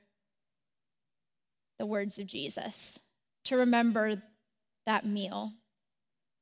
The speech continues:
what it was for, the meal that Paul calls the Lord's Supper, that maybe some of us grew up calling the Eucharist, or the, um, we call it Holy Communion in United Methodist Church. It's all the same meal that we're talking about.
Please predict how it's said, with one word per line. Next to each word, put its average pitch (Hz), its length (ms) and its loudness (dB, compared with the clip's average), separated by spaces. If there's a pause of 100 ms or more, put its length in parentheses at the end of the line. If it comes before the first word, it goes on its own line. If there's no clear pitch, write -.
(100)
what 220 200 2
it 208 100 4
was 214 200 -4
for, 196 400 -2
the 220 120 -4
meal 254 320 8
that 233 220 6 (280)
Paul 262 300 8
calls 240 400 4
the 240 100 0
Lord's 233 400 4
Supper, 220 540 2
that 208 240 2 (320)
maybe 247 220 6
some 247 240 4
of 226 80 2
us 240 160 4
grew 240 180 4
up 226 160 4
calling 226 400 2
the 214 100 0
Eucharist, 247 720 4
or 220 80 -2
the, 202 200 -2 (280)
um, 208 440 -2 (420)
we 262 160 2
call 254 220 6
it 240 80 4
Holy 240 260 4
Communion 220 680 0 (600)
in 214 120 -4
United 208 300 0
Methodist 202 500 -4
Church. - 440 -2 (280)
It's - 100 -2
all 269 260 10
the 254 100 8
same 233 480 6
meal 226 240 4
that 202 140 -2
we're 214 100 -2
talking 220 480 -2
about. 190 340 0